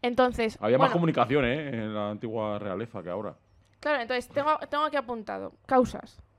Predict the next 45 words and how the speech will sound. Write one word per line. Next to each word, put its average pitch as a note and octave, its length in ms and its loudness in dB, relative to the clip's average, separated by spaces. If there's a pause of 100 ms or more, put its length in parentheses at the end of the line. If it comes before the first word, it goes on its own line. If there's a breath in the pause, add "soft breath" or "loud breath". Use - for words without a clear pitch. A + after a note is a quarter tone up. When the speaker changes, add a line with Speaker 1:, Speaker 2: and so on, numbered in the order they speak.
(120)
Speaker 1:
Le, G#3+ 400 -4
he A#3 140 2
dicho B3 180 0
algunas. G3 440 -4
Endometriosis, B3 960 -2
candidiasis, B3 1200 -2
eh, G#3 260 -6
temas A3 320 -6
hormonales, A3+ 800 -2
la G3+ 200 -6
píldora, B3+ 760 4 (480 soft breath)
eh, A3 120 -6
tener G#3+ 400 -4
I G#3+ 80 -8
T A3 240 0
S, B3+ 520 2 (280)
falta C#4+ 440 6
de B3+ 60 10
elasticidad A#3+ 680 0
simplemente A#3+ 540 -4
porque G3+ 200 -10
eso A3+ 100 -6
es A3 80 -6
un G#3+ 120 -4
músculo. D4 420 -4
O A3+ 40 -4
sea, G#3 160 2
el G3+ 60 -8
s-, - 120 -14 (160)
estamos B3+ 300 -2
hablando D4+ 220 4
del D4+ 100 10
suelo B3 260 4
pélvico B3+ 400 -2
todo G#3+ 140 0
el G#3 100 -4
rato G3+ 220 -4
porque F3+ 180 -10
la F3+ 100 -10
vagina G3 400 -10
está G#3+ 220 -8
en G3+ 80 -8
el G3+ 80 -12
suelo G3 200 -6
pélvico. - 400 -6